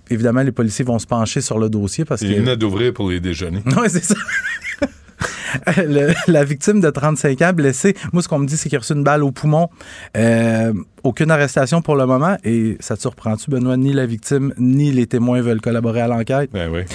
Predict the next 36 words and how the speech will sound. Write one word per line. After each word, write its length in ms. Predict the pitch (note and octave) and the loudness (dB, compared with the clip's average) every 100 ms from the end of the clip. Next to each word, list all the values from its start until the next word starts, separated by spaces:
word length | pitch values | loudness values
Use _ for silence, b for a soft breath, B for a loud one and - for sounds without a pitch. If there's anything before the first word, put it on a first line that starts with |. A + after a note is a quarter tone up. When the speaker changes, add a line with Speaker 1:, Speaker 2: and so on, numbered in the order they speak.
| B B B B | B B B B
Speaker 1:
Et 100 | C#3 | -4
finalement, 460 | - C#3+ A#2+ C3 C#3+ | -2 2 2 4 2
hier 300 | A#2 C3 F3+ | 2 2 2
avant 220 | D3+ B2 A#2 | 0 0 2
midi, 240 | A2+ D3 | 0 -2
ça, 140 | - G3 | -2 -2
c'est 120 | D3+ | -2
quand 140 | A2 | -2
même 160 | A#2+ A#2 | 0 0
particulier. 560 | A#2 - - G#2+ A2+ B2+ | -4 -8 -6 -2 -2 -2
Il 80 | A#2+ | -2
est 100 | A#2 | -2
un 80 | C#3 | -2
peu 120 | G3+ | 0
avant 420 | F3+ D#3 D#3+ D#3+ - _ _ | 0 0 -2 -2 -6 _ _
onze 220 | - C#3+ D3 | 0 2 2
heures 260 | C3 G#2+ | 2 -2
trente. 380 | - - C#3+ C#3 B B B B B - | -6 -2 -2 -2 B B B B B -4
Dans 80 | |
le 80 | A2 | -2
stationnement 520 | - C3+ C#3 B2+ D#3+ | 0 -2 -2 0 0
de 60 | D3+ | 0
la 180 | G#2+ - | 0 0
S 220 | C3 - | -2 -2
A 60 | A2 | -2
Q 160 | - | -2
Sélection 600 | - A2 G2 - C3 B2+ | -2 0 -2 -2 -2 -2
sur, 180 | A2+ G2 | -4 -4
euh, 720 | G2+ F#2+ F#2 - G1+ G1+ - - | -4 -4 -4 -8 -8 -10 -12 -14
à, 300 | - A2 G#2 | -6 -2 0
dans 100 | G#2+ | 0
le 80 | G#2 | 0
quartier 320 | F#2+ - - | 0 -2 0
Auteuil 380 | B2+ G#2+ C3 B2+ | 0 0 0 0
à 80 | G#2 | 0
Laval, 360 | G2+ A2 C3+ | -2 -2 -2